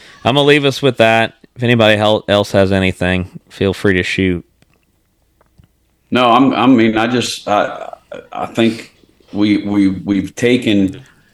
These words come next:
Speaker 2: in these, you know, in this last year or so, we've, we've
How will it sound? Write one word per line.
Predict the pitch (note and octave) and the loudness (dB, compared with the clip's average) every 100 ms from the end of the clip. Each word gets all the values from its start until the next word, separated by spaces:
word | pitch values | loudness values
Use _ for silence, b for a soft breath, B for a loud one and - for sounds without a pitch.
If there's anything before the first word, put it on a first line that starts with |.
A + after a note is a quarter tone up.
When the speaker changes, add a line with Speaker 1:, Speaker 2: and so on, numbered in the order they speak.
| B | B
Speaker 2:
in | - A2 | 0 4
these, | G#2 G2+ | 4 2
you | G#2 A2 | 0 2
know, | G#2 F#2+ | 2 2
in | F#2+ | 2
this | G2 G2+ | 2 2
last | A2 A#2+ A#2 G#2 | 2 2 0 0
year | A#2+ A#2+ | 2 2
or | |
so, | A2+ B2+ A#2+ B2 A#2+ | 0 2 4 4 2
we've, | A2+ F#2+ F#2 F2+ | 0 0 0 -2
we've | F#2 F2 E2 | -2 0 -2